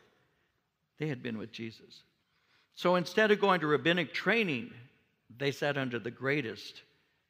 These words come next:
and Jesus taught them, and he mentored them in the ways of God.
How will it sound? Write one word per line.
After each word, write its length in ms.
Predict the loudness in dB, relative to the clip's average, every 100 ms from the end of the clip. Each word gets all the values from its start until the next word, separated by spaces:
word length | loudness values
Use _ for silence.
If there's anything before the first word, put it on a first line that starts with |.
| _ -12
and 100 | -8
Jesus 480 | -4 -4 -4 -14 -14 _ _ _ -8
taught 320 | -4 -4 -6
them, 240 | -14 -14 -20 _ _ _ _ _ -6
and 120 | -2
he 60 |
mentored 540 | 0 2 0 -2 -8 -8
them 240 | -10 -12 -18 _ _ _ _ _ -10
in 80 |
the 100 | -6
ways 260 | -2 -2 -2
of 120 | -8
God. 360 | -4 -4 -4